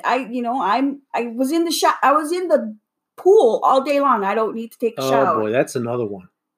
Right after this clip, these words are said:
Speaker 1: Yeah, being in the pool or being in a <laughs> body of water equates to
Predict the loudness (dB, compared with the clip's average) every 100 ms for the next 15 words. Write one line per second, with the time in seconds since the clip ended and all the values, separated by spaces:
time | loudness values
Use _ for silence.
0 | _ 0 0 0 0 2 2 0 -4 -6
1 | -6 -4 -2 -2 2 2 0 -2 0 0
2 | 0 2 4 4 4 2 2 2 0 -2
3 | -6 -8 -6 -4 -4 -6 -12 -18 -12 -10